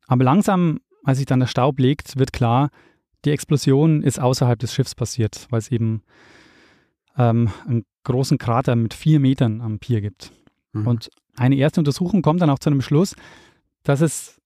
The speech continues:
Speaker 1: was mit der letzten Ladung zu tun haben könnte, wo mehrere Fässer an Bord gebracht werden sollten.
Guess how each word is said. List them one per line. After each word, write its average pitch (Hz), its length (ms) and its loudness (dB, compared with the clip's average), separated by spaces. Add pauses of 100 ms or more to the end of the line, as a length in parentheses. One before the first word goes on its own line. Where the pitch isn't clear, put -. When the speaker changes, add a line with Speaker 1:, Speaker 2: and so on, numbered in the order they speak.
(100)
Speaker 1:
was 135 220 -2
mit 160 120 2
der 143 100 2
letzten 143 340 0
Ladung 131 340 2
zu - 120 -10
tun 123 400 -2
haben 117 220 -2
könnte, 131 360 -2
wo 117 80 -2
mehrere 120 380 0
Fässer 143 320 -2
an 117 180 -4
Bord 123 200 -6 (100)
gebracht 117 400 -8
werden 117 160 -2
sollten. 123 380 -2